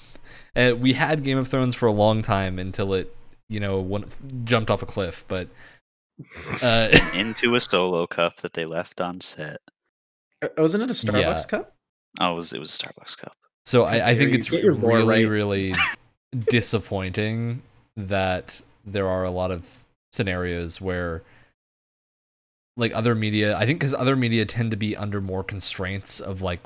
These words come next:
Speaker 1: we need to hit this amount of people to buy our thing or, or watch our thing to get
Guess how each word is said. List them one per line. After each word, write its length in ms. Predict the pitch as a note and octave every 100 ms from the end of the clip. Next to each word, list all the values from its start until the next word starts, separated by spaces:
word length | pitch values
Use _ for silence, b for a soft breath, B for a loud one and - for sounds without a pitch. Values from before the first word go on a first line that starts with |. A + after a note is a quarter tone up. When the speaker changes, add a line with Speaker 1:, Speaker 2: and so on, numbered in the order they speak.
| G2+
Speaker 1:
we 140 | G2+
need 300 | G2 G2+ G2
to 80 | G2
hit 180 | F#2 G2+ G2
this 220 | F#2+ F2+
amount 260 | G2+ F#2 F2+
of 80 | F#2+
people 440 | - F2+ F#2 F#2+ - - -
to 80 | G#2
buy 260 | F#2 F2+
our 100 | F2+
thing 460 | E2+ F#2 F2+ F#2+ G#2 - b b _ _ _ _
or, 160 | G#2+ G2+
or 200 | F#2 G2+
watch 280 | F#2+ F#2+ G#2+
our 80 |
thing 280 | G2 G#2+ G2+
to 80 | G#2+
get 260 | G2 G2